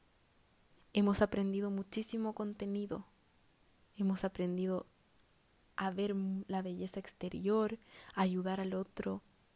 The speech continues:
y nos hemos olvidado de nosotros. Pero estamos a tiempo.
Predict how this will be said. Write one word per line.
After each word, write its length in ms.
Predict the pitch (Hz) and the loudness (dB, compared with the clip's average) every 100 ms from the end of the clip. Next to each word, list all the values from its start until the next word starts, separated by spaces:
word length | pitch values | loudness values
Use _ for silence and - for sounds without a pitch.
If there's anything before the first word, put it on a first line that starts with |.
| _ _ _ _ | _ _ _ _
y 100 | 196 | 0
nos 220 | 185 180 180 | 0 2 2
hemos 260 | 185 190 | 2 0
olvidado 380 | 190 185 180 180 | -2 -2 -2 0
de 100 | 175 | -2
nosotros. 760 | 175 - 190 185 - - - - _ _ _ _ _ _ _ _ _ - - _ _ _ _ _ _ _ | -4 -6 -10 -10 -12 -16 -20 -20 _ _ _ _ _ _ _ _ _ -20 -20 _ _ _ _ _ _ _
Pero 160 | 180 180 | 0 0
estamos 400 | - 190 190 196 | 0 0 0 -2
a 60 | |
tiempo. 560 | - 185 180 185 - | 0 -2 0 -2 -8